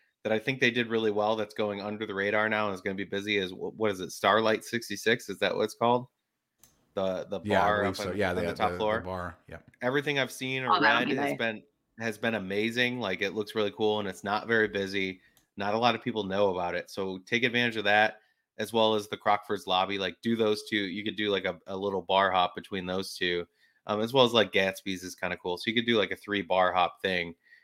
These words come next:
Speaker 1: if you go check out Resorts World. But I definitely wanna get to that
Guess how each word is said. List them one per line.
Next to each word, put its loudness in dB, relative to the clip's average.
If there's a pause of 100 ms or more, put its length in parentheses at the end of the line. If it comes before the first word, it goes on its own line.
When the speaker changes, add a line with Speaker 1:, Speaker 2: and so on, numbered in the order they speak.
(140)
Speaker 1:
if -8
you 0
go 4
check 2
out 6
Resorts -2
World. -2
But -4
I -2
definitely 2
wanna 0
get 0
to -4
that 4